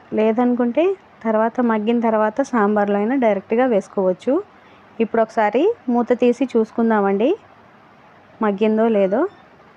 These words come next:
చక్కగా ఒకసారి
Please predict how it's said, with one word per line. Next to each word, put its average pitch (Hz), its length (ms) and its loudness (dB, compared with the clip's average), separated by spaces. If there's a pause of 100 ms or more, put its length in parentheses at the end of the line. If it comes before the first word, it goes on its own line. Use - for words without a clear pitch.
(2000)
చక్కగా 220 460 0
ఒకసారి 220 360 0